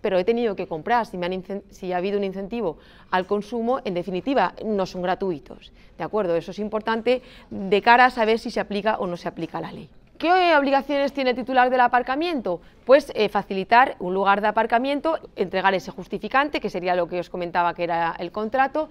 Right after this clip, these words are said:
y por supuesto responder de los daños ocasionados. Si el usuario resulta que en su coche tiene bienes, eh,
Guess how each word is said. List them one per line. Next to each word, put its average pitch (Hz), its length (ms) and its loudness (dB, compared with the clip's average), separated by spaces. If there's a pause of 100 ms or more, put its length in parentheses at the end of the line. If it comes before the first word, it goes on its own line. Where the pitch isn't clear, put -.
(360)
y 302 120 0
por 311 160 0
supuesto 320 420 -2
responder 247 560 -2
de 220 80 -2
los 190 160 -2
daños 214 400 -4
ocasionados. 190 800 -6 (560)
Si - 600 2 (440)
el 262 160 8
usuario 262 720 2
resulta 294 460 -2
que 262 300 0
en 240 100 0
su 226 200 -10
coche 247 460 -2 (500)
tiene 294 400 4 (100)
bienes, 220 680 -2
eh, 196 380 0